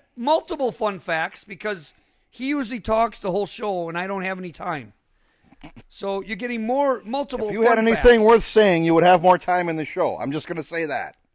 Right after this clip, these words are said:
Speaker 1: A group, a group of crows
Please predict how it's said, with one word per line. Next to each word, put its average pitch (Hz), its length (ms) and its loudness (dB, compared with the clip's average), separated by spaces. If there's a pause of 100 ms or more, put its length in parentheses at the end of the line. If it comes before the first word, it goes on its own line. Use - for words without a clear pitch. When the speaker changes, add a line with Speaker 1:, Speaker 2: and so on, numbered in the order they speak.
(640)
Speaker 1:
A 185 120 -6
group, 190 640 -4 (100)
a 175 120 -8
group 240 480 -6
of 220 280 -14 (120)
crows 190 800 -6